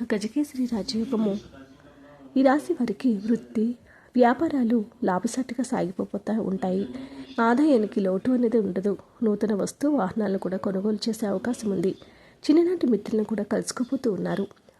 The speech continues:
కుటుంబ సభ్యులతో పుణ్యక్షేత్రాలు దర్శనం చేసుకోబోతూ ఉన్నారు. ఆకస్మిక ప్రయాణాలు ఉంటాయి. చేపట్టినటువంటి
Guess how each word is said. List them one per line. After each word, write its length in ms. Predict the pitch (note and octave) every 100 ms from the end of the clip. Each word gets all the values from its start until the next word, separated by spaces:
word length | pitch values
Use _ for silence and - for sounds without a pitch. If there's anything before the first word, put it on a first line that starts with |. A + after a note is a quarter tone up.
| -
కుటుంబ 340 | C4 F4 E4 C4+ - -
సభ్యులతో 600 | G3+ G3 F#3 - G#3 A#3 - - - - -
పుణ్యక్షేత్రాలు 680 | C#4 E4 F#4 - C#4+ B3+ A3+
దర్శనం 380 | G3 F#3+ - G3
చేసుకోబోతూ 640 | G3+ G#3+ - A#3 C4 C4
ఉన్నారు. 320 | G#3 G#3+ F#3 G3 -
ఆకస్మిక 460 | G3+ F#3+ G#3+ A#3+ A#3
ప్రయాణాలు 440 | - F#3 G3 B3+ A#3+
ఉంటాయి. 400 | G3+ G3 F#3+ G3 E4 F4+ - - _
చేపట్టినటువంటి 840 | C#4 D#4+ F4 - D#4+ D4+ C#4 A3+ G3+